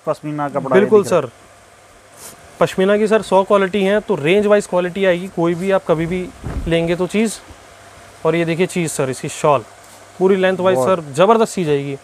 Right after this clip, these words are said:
Speaker 1: ज़बरदस्त।
Speaker 2: सिर्फ साढ़े पाँच सौ रुपये की range में catalog आएगी जी। और इसका देखिए master page, ज़बरदस्त चीज़ है सर।
Speaker 1: बहुत बढ़िया।
Speaker 2: जिसको भी order करना हो,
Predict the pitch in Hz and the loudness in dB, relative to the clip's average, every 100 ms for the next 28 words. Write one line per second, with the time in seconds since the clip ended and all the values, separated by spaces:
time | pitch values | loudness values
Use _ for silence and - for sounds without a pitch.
0 | 120 120 120 131 123 107 - - - - | -12 -10 -8 -6 -6 -8 -12 -20 -20 -20
1 | - - 202 202 185 208 202 196 190 202 | -6 4 4 4 4 4 4 0 0 -2
2 | 208 202 196 202 180 165 185 196 202 196 | 0 0 0 -2 -2 0 4 2 2 -2
3 | 226 214 - - - 175 175 196 185 196 | -2 -4 -12 -8 -2 -2 0 -2 0 -2
4 | 185 175 - 170 160 123 - - - - | -2 -2 -4 -4 -4 -4 -12 -16 -20 -20
5 | - - - - - - - - - - | -20 -20 -20 -20 -20 -18 -18 -18 -20 -10
6 | - 202 220 220 208 - 170 143 135 - | 2 4 4 2 -2 -4 -4 -4 -6 -12
7 | - 127 117 104 104 - - - 220 226 | -14 -6 -6 -6 -10 -8 -4 2 4 6
8 | 226 226 226 226 233 | 4 4 0 2 2